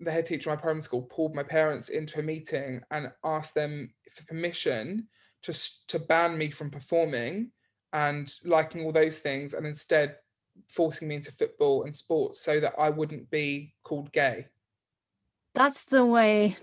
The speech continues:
Speaker 2: to solve something, by making the victim, I mean, yeah, m-, m-,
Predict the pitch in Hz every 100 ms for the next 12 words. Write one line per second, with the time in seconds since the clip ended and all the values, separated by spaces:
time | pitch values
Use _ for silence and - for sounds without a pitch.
0 | - 220 185 180 165 - _ _ - 190
1 | 190 - 196 190 220 208 240 208 190 185
2 | 185 190 196 185 190 185 185 170 165 -
3 | 180 170 175 165 _ _ _ _ _ _
4 | _ - 180 175 175 160 - 202 165 160
5 | _ - - - 196 - 185 175